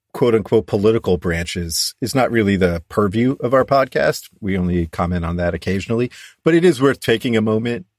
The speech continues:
to really savor how fucked up it is that, like, up until, you know, the early two thousands,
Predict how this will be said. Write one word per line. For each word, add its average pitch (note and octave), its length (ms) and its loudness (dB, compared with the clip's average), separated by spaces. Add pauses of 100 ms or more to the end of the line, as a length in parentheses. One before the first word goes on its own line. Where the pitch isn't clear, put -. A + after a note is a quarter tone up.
(100)
to A2+ 120 -4
really A2+ 600 2
savor A#2+ 800 -4 (720)
how A#2 180 -2
fucked - 540 -2
up G#2 240 0
it A2 140 2
is A#2 400 0
that, F2+ 320 0
like, F2+ 500 -6 (460)
up B2 200 2
until, G#2 1120 2 (100)
you A#2 140 -4
know, G#2 140 0
the G#2 120 0
early G#2 200 4
two G#2+ 160 -4
thousands, A2+ 880 -2